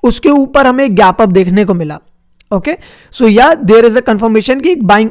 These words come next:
आ सकती है। ये जो strong red candle है, इसका exact ये मिड फिफ्टी पे खड़ा हुआ है। एक strong red candle जो ये बनाई है, इसके मिड फिफ्टी परसेंट पे candle ने closing दी है। अगर ये इसको break करता है तो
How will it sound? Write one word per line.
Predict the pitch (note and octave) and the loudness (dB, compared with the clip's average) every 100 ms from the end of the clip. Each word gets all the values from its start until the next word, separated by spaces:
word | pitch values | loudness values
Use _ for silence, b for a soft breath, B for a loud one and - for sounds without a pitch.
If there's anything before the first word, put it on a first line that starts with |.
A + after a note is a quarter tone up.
| - | 0
आ | G#3+ | 0
सकती | A#3 A#3+ - E4+ | 0 -4 -2 2
है। | |
ये | C#4 B3 | 2 2
जो | A#3 C#4 | 0 -4
strong | - - A#3+ C4 B3 | -8 -4 0 2 2
red | F#3+ A#3+ - | 2 0 0
candle | A#3+ A3+ G#3 F3 | -2 0 0 -4
है, | C#3 b b b | -10 b b b
इसका | A#3+ A3+ C#4 | -2 0 2
exact | B3+ E3+ D#3+ A3 C4+ - | 2 0 -2 0 0 -2
ये | C#4 | -2
मिड | D#4+ A3 A#3+ | 2 0 0
फिफ्टी | - G#3 - A#3 | -6 -6 0 0
पे | C#4+ | 0
खड़ा | G3 E3+ | -2 -6
हुआ | D#3 | -10
है। | D3 _ _ _ | -14 _ _ _
एक | B3 A#3+ | -8 -8
strong | - - - A#3 C#4 | -12 -10 -2 0 0
red | A3 A3+ - | 0 -2 -2
candle | G#3 G3+ G3+ A#3 | -2 -2 -2 -2
जो | G3 | -2
ये | G#3+ G#3+ | -2 -2
बनाई | F#3+ F#3+ G#3 | -2 -2 -2
है, | G3 G3 - B B B | -2 -2 -6 B B B
इसके | A#3+ - C#4+ | -4 0 0
मिड | A#3+ G#3 C#4+ - | 2 2 0 -2
फिफ्टी | - A#3 - C#4+ | -6 -4 0 0
परसेंट | C#4 A#3+ B3 B3 - | 4 2 2 -4 0
पे | C4 | -2
candle | C4 A3+ G#3+ A3+ | 0 -2 0 0
ने | A#3 | -2
closing | B3 G#3+ G3 G#3 F#3 | 0 2 2 2 -4
दी | F#3+ | -10
है। | D#3 - b b b - | -18 -20 b b b -4
अगर | G#3+ C4+ | 0 0
ये | D4+ | -2
इसको | - - - C4 | -4 -6 0 0
break | E3 G#3 C4+ - | 2 2 0 -2
करता | C4 F4 | -4 0
है | A#3+ B3+ C4+ | 0 0 0
तो | D4 | -2